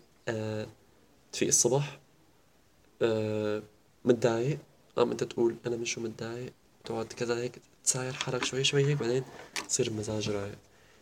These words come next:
في كتير شي جميل بأنه أنت تكون قاعد وتقول: "أنا مبسوط إني أنا هلأ قاعد مع حالي، مبسوط أنا بحالي وفخور بحالي"، ولو إنه أنت مالك عامل شغلات كتير رهيبة، بس إنه أنت متصالح مع نفسك. في كتير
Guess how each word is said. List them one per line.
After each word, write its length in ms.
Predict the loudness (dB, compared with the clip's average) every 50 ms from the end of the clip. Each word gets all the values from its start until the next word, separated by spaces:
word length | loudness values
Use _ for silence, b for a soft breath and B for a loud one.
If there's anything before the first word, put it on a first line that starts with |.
| b -8
في 160 | 0 0 0
كتير 560 | 0 0 -4 0 4 6 6 6 6 4 0 2
شي 240 | 4 4 6 6 4
جميل 380 | 6 6 6 6 6 6 4 4
بأنه 320 | 2 0 2 2 2 2
أنت 400 | 0 0 -2 -2 -2 0 -2 -4 -6 -12 _ _ -16
تكون 260 | -2 4 4 6 6
قاعد 460 | 6 4 2 2 2 0 0 -2 -4 -8 -16 _ _ _ b b b b b b b b _ _ -6
وتقول: 200 | 0 2 4 6
"أنا 80 | 6
مبسوط 300 | 6 4 4 2 0 0
إني 120 | 0 -2 0
أنا 100 | 0 -2
هلأ 80 | -2
قاعد 300 | -2 -2 -2 0 0 -2
مع 100 | -2 -4
حالي، 420 | -4 -6 -6 -6 -6 -6 -6 -8 -10 -14 -20 _ _ _ _ _ _ _ _ _
مبسوط 300 | -6 -2 -2 -2 0 0
أنا 80 | -2 -2
بحالي 320 | -2 -2 -2 0 0 0
وفخور 320 | 0 0 -4 -6 -6 -4 -4
بحالي"، 300 | -4 -6 -4 -4 -4 -2
ولو 180 | 0 2 2
إنه 140 | 4 2 2
أنت 160 | 0 0 0
مالك 300 | 2 2 2 2 0 0
عامل 160 | 0 2 2 0
شغلات 280 | 0 0 0 -2 -2
كتير 240 | -2 0 0 2 2
رهيبة، 380 | 2 2 4 4 4 4 2 -4 -8 B B B B B B B B
بس 80 | 0 2
إنه 120 | 2 4
أنت 100 | 4 4
متصالح 500 | 2 2 2 2 2 0 0 -2 -4 -2
مع 80 | -2 -2
نفسك. 380 | 0 0 -2 -2 -2 -4 -8 -18 -20 -20 b b b b b b b b b _
في 80 | 0 0
كتير 440 | 0 0 2 6 8 8 8 6